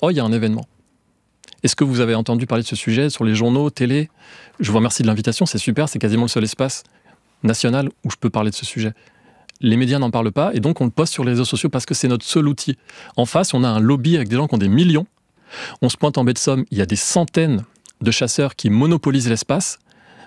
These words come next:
dont certains sont cagoulés, qui pratiquent une forme de milice, qui sont défendus par les députés locaux, le député, euh, d'extrême droite locale les défend, et maintenant le député de gauche, Ruffin, les défend. Enfin,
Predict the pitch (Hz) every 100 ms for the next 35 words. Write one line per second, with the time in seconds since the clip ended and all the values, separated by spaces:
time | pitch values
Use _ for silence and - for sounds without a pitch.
0 | - 131 143 139 - 160 143 - - 110
1 | 135 120 123 139 202 - 127 123 - -
2 | 117 139 127 107 117 104 104 151 185 -
3 | - - - - - - 110 117 - 156
4 | 151 151 113 104 123 - 120 110 107 151
5 | 175 98 101 95 123 107 95 95 92 104
6 | - 104 107 - 104 117 107 113 110 -
7 | 160 - _ - 113 120 135 131 117 110
8 | - - 135 135 113 120 123 123 - 127
9 | 104 107 123 120 104 107 - 180 - _
10 | _ _ _ _ _ 110 101 98